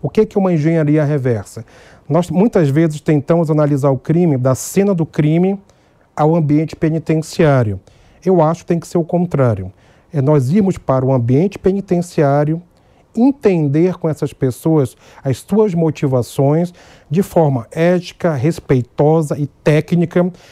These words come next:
cumprindo, inclu-, inclusive, o artigo quinto da Lei de Execução Penal, que é individualização da pena.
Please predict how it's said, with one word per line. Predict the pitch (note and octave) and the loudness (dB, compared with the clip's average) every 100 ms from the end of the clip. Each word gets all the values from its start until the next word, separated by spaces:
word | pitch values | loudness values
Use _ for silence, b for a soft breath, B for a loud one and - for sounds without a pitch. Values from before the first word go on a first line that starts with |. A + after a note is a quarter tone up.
| B _ | B _
cumprindo, | - F3+ - F#3+ B3+ | 0 0 0 0 0
inclu-, | A3 - E3+ C#3 | -2 -2 -2 -2
inclusive, | F#3+ F3 D#3 B2 G3+ G3 | -6 -2 -2 0 0 2
o | |
artigo | D#3 A#2 - G3+ F3+ | 0 -2 -10 -6 -6
quinto | - G3 A#3 D#3+ | -2 -2 0 0
da | C#3+ | 0
Lei | C3+ D3 | 0 -2
de | C#3 | -2
Execução | C#3+ C#3+ - C#3 | -4 -6 -4 -4
Penal, | C3+ A#2+ B2+ F3 D3+ b b b | -2 -2 0 0 0 b b b
que | - | -10
é | - | -6
individualização | - A3+ F#3+ F3+ F#3+ F3+ F3+ F3+ F3+ | 0 0 2 0 0 0 -2 -2 -4
da | G3+ | -4
pena. | - D#3+ D#3 G#2 | 0 0 0 -2